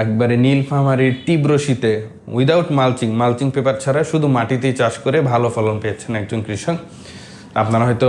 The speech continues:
অন্য চ্যানেল এই ভিডিওটা দেখেছেন, ভিডিওটার লিংক আমি দিয়ে দিব, ইনশাল্লাহ আপনারা দেখে নিতে পারেন। আর এর বাইরেও আরও দুটা সিজন আছে, একটা হলো যে বর্ষার শেষে, অর্থাৎ শ্রাবণ মাসের শেষে, ভাদ্র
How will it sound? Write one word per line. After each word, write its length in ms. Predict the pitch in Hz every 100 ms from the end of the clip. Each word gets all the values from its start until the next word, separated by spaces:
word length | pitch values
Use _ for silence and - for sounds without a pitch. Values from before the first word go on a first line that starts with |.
| 123
অন্য 120 | 120 117
চ্যানেল 260 | 120 117 113 - - 120
এই 60 | 117
ভিডিওটা 300 | 117 110 113 107
দেখেছেন, 320 | 127 127 147 131
ভিডিওটার 340 | 120 117 113 107
লিংক 140 | 127 127 113
আমি 100 | 107
দিয়ে 120 | 113 104
দিব, 120 | 104 131
ইনশাল্লাহ 240 | 117 113 104
আপনারা 180 | 117 107 117
দেখে 140 | 120 113
নিতে 140 | 98 101
পারেন। 180 | 107 123 - - - - - - - 107 107
আর 240 | 107 110 107 - - - - 143
এর 100 | 160 160 - 131 120
বাইরেও 300 | 131 147 180 160
আরও 120 | 143
দুটা 280 | 160 147 143 139 135 - -
সিজন 300 | 131 127 135 110
আছে, 160 | - 185 175 - -
একটা 160 | - 143
হলো 180 | 147 156 160
যে 100 | 139 127 123 - - - - 113
বর্ষার 340 | 127 - 147 -
শেষে, 300 | 131 110 120 90 -
অর্থাৎ 240 | - 117 - -
শ্রাবণ 380 | - 135 127 143 139
মাসের 240 | 139 143 143
শেষে, 220 | 123 139 120 110
ভাদ্র 320 | 117 139